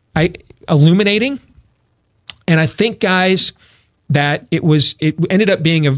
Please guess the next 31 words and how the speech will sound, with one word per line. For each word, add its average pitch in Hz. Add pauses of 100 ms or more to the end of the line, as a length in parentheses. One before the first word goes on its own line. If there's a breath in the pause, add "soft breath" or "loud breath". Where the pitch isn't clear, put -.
a, 151
a 156
very 160
good 156
proxy 151
for 127
where 156 (340 soft breath)
and 147
where, 156
wh-, 156
what's 202
gone 170
wrong 147
with 135
the 135
conservative 135
movement 135
from 135
the 123
very 135
beginning, 123 (260 loud breath)
which 160
is 131
we 165
are 151
unwilling 185
to 151
really 160
attack 127
the 131
premise -